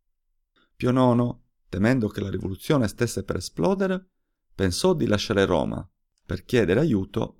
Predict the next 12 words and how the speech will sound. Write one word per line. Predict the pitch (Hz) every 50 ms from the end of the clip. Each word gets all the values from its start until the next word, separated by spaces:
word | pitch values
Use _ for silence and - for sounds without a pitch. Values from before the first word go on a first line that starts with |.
| - -
alle | - 92 90
potenze | - 101 98 - 87 85 - - -
cattoliche. | - - - - - - - - - - - _ _ _ _ _ _ _ _ _ -
In | - 156
una | 165 156 135
situazione | 113 - 110 - 101 98 - - 131 127 127 107
di | 82 -
così | - - 98 90 92
grave | 78 98 107 98 90
incertezza, | 87 87 - 95 90 - - 113 113 113 - - - -
la | - 87 87
Camera | - - 113 117 127 127 123 110 98